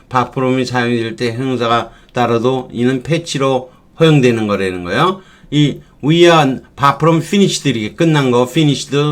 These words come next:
과거분사 또는 형용사라 그러죠. 이 지금은 we are far from disappointed. 음, 이렇게 disappointed 쓰는 거죠. 아, but fa-, far from everyone.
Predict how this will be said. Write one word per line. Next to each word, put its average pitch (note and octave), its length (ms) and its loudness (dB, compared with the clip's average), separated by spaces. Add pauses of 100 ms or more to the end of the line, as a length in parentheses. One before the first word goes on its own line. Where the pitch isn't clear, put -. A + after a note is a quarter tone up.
(160)
과거분사 A#2 840 0
또는 D3 240 0
형용사라 A#2+ 400 0
그러죠. G#2+ 400 -2 (420)
이 C3+ 400 -2
지금은 B2+ 600 -2
we D3 60 0
are D3+ 160 4
far D3+ 180 2
from D#3 240 0
disappointed. C3 840 -2 (640)
음, D#3 240 0
이렇게 F3 200 0
disappointed C#3+ 760 -2
쓰는 A2 340 -6
거죠. A#2+ 340 -6 (460)
아, A2+ 240 -4
but D3 240 2
fa-, C#3+ 160 -2
far D#3 220 2
from D#3+ 260 2
everyone. C3+ 680 0